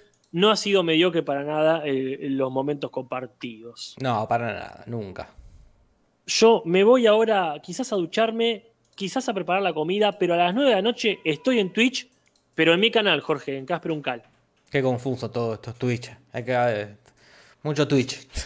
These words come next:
Speaker 1: <laughs> Mucho, y es que es que es el futuro.
Speaker 2: Este Twi-, este Twitch no, el otro Twitch.
Speaker 1: Le digo a la gente que siempre me pregunta en Twitch cuándo voy a hacer, eh, stickers, cuándo voy a hacer stickers.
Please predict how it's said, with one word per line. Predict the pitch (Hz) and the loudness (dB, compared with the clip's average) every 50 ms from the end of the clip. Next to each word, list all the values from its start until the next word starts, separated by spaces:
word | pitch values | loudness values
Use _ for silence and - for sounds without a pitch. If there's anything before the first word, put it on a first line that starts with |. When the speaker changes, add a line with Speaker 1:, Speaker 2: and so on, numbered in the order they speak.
| - - - | -6 -8 -8
Speaker 1:
<laughs> | - - - - - - 143 | -8 -12 -14 -16 -16 -14 -8
Mucho, | - 220 214 170 - 208 | -4 -2 -2 0 0 0
y | 170 185 190 | 2 2 2
es | 180 | 2
que | - 190 160 - - - - - - _ _ - - - - _ - - - - - - - - _ _ - - - _ _ _ - - _ - 196 214 196 180 156 147 | 0 -4 -4 -4 -6 -10 -20 -20 -20 _ _ -16 -16 -16 -14 _ -8 -8 -8 -8 -12 -12 -12 -12 _ _ -10 -10 -10 _ _ _ -20 -20 _ -12 -10 -10 -8 -10 -10 -4
es | - 165 160 - | -2 -2 -2 0
que | - 160 156 175 | 0 2 2 2
es | 185 180 | 4 2
el | 208 185 | 0 0
futuro. | 151 175 170 - 190 139 117 110 - - - - 202 175 151 - - - | 0 -4 -4 -2 -2 -2 -2 -6 -12 -14 -12 -8 -6 -6 -6 -6 -8 -10
Speaker 2:
Este | - 135 123 _ - 110 | -10 -10 -10 _ -18 -14
Twi-, | 104 135 147 151 143 131 135 | -6 -2 0 0 0 0 0
este | 147 147 139 - 147 135 | 0 -2 0 -2 -2 -2
Twitch | 120 156 165 156 - | 0 0 -2 -2 -2
no, | 147 131 120 123 | -4 -2 -2 0
el | 139 | 0
otro | 147 139 135 | 0 0 0
Twitch. | 131 131 113 104 - - _ _ - - - - - - - - - - - - - - - - - - - - | -2 -2 -4 -4 -8 -14 _ _ -20 -20 -20 -18 -16 -14 -14 -14 -14 -12 -10 -8 -8 -8 -10 -16 -18 -18 -10 -2
Speaker 1:
Le | - 175 | 2 4
digo | 190 226 247 247 | 4 6 6 6
a | 226 | 6
la | 220 196 | 4 4
gente | - 240 254 226 233 | 2 0 0 0 0
que | 202 196 | 0 -2
siempre | 180 - 226 233 220 220 | -2 -2 -4 -4 -2 -2
me | 196 185 | -2 0
pregunta | 170 196 214 214 202 196 | 0 -2 -2 0 -2 -2
en | 180 165 | -4 -2
Twitch | - 208 226 233 226 - | -2 0 0 0 0 -2
cuándo | - 208 220 214 208 190 | -2 0 0 0 2 2
voy | 196 196 | 2 2
a | 196 | 2
hacer, | 190 - 196 202 196 190 180 | 0 0 -2 -2 0 0 0
eh, | 165 160 160 151 156 151 151 143 143 143 143 135 | 0 0 0 0 0 -2 -2 -2 -2 -4 -6 -8
stickers, | - - 220 220 180 180 156 - | -4 -2 -2 -2 0 0 -2 -2
cuándo | - 180 180 180 | -2 -2 -2 0
voy | 175 170 | 0 0
a | |
hacer | 156 - 170 151 | -2 -2 -4 -6
stickers. | - - 208 190 220 208 - | -2 -4 0 0 0 -2 -2